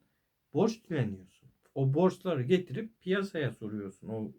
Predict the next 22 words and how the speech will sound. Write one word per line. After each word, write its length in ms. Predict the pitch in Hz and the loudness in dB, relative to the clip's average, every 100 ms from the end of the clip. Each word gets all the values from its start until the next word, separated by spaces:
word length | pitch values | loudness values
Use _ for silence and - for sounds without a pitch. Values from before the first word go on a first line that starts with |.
| _ - | _ -4
dolar, 300 | 113 117 107 | -2 -2 -2
yabancı 520 | 117 113 123 127 143 | -4 0 0 2 0
para 280 | 143 147 131 | -2 0 0
cinsinden 520 | 117 110 - 185 165 | -2 -8 -6 -4 0
borç 320 | 151 143 - | 2 0 -4
veriyorsun. 320 | - 101 - | -14 -14 -8
Yani 280 | 120 170 147 135 _ _ _ | -2 0 -2 -6 _ _ _
şöyle 400 | - 180 190 180 | -6 2 4 4
bir 40 | 143 | 0
şey 160 | 190 | 0
oluyor 320 | 185 117 110 104 | 0 0 -2 -6
burada 240 | 104 104 | -6 -8
arkadaşlar. 600 | 107 101 104 98 220 269 _ _ _ _ | -8 -10 -10 -8 -8 -8 _ _ _ _
Sen 420 | - - 185 220 _ _ _ _ _ _ _ _ _ | -16 -4 -2 -2 _ _ _ _ _ _ _ _ _
o 160 | 147 143 | -4 -2
para 300 | 160 170 190 | 0 4 6
cinsinden 600 | 185 165 135 147 143 143 | 6 2 0 -4 -2 -4
çok 340 | 135 185 - 165 | -2 -2 -2 -4
büyük 220 | 127 131 | -4 0
borcun 380 | 120 127 143 180 | 0 2 2 4
altına 380 | 190 190 208 | 4 2 -2
giriyorsun. 600 | 196 196 208 196 226 220 | 0 2 2 0 -2 -6